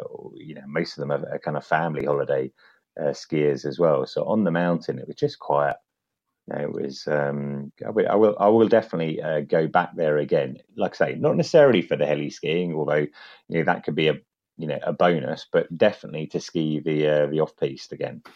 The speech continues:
with a guide. I wouldn't necessarily <laughs> look at any of that, uh, without them.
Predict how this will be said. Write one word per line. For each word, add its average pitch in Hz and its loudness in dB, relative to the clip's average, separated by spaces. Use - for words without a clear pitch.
with 98 4
a 87 4
guide. 69 2
I - -4
wouldn't 82 -2
necessarily 76 0
<laughs> - -12
look 90 -2
at - -2
any 87 2
of 78 2
that, 82 2
uh, 82 4
without 78 2
them. - -8